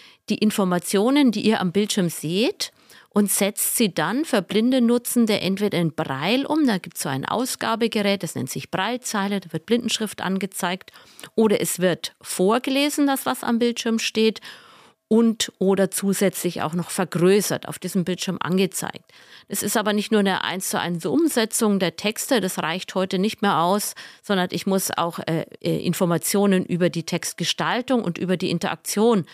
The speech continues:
mit der jeweiligen Software erhalten. Also sind es Buttons, Listens, Checkboxen und so weiter. Und nun ist es aber so, dieses Programm, dieser Screenreader horcht sozusagen an bestimmten Schnittstellen, da greift er die Info ab und schickt sie dann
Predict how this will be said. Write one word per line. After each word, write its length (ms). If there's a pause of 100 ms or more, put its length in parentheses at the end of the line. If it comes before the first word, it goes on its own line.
(220)
mit 220
der 260
jeweiligen 520
Software 540
erhalten. 600
Also 240 (540)
sind 220
es 140
Buttons, 500
Listens, 640
Checkboxen 720
und 240
so 160
weiter. 400 (640)
Und 100
nun 180
ist 140
es 140
aber 240
so, 260
dieses 400 (380)
Programm, 540
dieser 220
Screenreader 1120
horcht 400
sozusagen 560
an 100
bestimmten 380
Schnittstellen, 720
da 80
greift 400
er 60
die 140
Info 260
ab 240
und 140
schickt 200
sie 180
dann 280